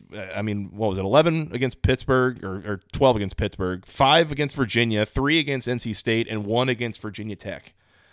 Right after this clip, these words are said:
Like, which one of those do you really, really feel good about Miami's performance in?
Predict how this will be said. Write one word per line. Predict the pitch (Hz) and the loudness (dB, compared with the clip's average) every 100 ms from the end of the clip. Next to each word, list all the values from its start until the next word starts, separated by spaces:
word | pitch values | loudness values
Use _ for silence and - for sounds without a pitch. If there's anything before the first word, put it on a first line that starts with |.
| _ _ _ _ _ _ - | _ _ _ _ _ _ -2
Like, | 123 110 - - - | 0 0 -6 -12 2
which | 160 285 | 2 4
one | 247 | 6
of | |
those | 214 180 | 6 4
do | 165 | 0
you | 135 | -2
really, | 110 185 240 226 196 | -2 -2 0 0 0
really | 180 185 170 143 | 0 0 0 0
feel | 151 147 | -2 -2
good | 135 139 | 0 0
about | 123 113 117 | 2 0 0
Miami's | 123 123 - | -2 -4 -8
performance | 101 110 104 90 | -10 -6 -6 -8
in? | 73 64 | -16 -20